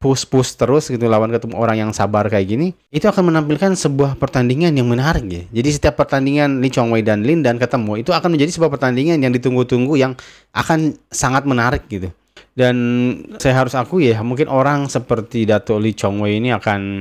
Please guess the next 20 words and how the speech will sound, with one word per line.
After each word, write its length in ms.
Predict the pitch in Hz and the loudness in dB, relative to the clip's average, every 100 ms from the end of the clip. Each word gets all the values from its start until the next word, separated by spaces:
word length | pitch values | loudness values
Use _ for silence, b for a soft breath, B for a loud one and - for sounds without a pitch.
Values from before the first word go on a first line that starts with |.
| 95 95 90 - 113 107 104 | -8 -10 -12 -16 -20 -12 -6
eh, 200 | 101 98 | -4 -2
sangat 360 | 101 101 101 | -2 -4 -4
sulit 200 | 110 101 | -2 -2
lagi 240 | 104 101 107 | -2 -2 -2
ditemukan 480 | 101 101 107 98 | -2 -4 -4 -4
oleh 680 | 104 107 107 107 113 104 98 104 | -6 -6 -2 0 0 0 -2 -2
Malaysia, 480 | 107 101 104 - 98 | -2 0 -2 -2 -2
guys, 200 | 101 101 | -4 -2
menurut 200 | 104 104 | -2 0
aku, 280 | 107 120 101 | -2 -2 -2
guys, 200 | 98 117 | -2 -4
ya. 120 | 98 B B B B B | -6 B B B B B
Karena 240 | - 110 117 | -2 0 2
orang 320 | 113 113 117 | 2 2 0
yang 80 | 110 | -2
mungkin 280 | 110 110 104 | -2 -2 -2
dengan 200 | 104 104 | 0 0
karakter 400 | 104 98 90 104 | 0 0 0 0
yang 200 | 98 98 98 | 0 0 -2
sama, 640 | 110 110 110 107 104 104 | 0 0 0 0 2 0